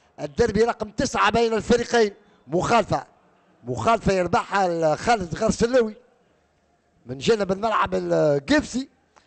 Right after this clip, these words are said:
بعد تدخل جيلاني عبد السلام. أو أمامكم خالد غرسلاوي. التوقيت إلى حد الآن أربعة وأربعين دقيقة لعب في الوقت الأصلي من المباراة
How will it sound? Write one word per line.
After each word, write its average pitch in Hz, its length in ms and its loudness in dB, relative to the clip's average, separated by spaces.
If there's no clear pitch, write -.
بعد 175 260 -2
تدخل 185 640 0
جيلاني 214 380 -4
عبد 196 180 -2
السلام. 254 320 0
أو 139 180 -2
أمامكم 185 340 0
خالد 170 340 -2
غرسلاوي. 226 600 0
التوقيت 214 680 -2
إلى 214 140 -4
حد 202 200 0
الآن 240 340 0
أربعة 247 280 4
وأربعين 233 340 2
دقيقة 247 380 -4
لعب 254 260 2
في 151 80 -2
الوقت 202 340 0
الأصلي 240 460 -4
من 214 180 -2
المباراة 208 920 2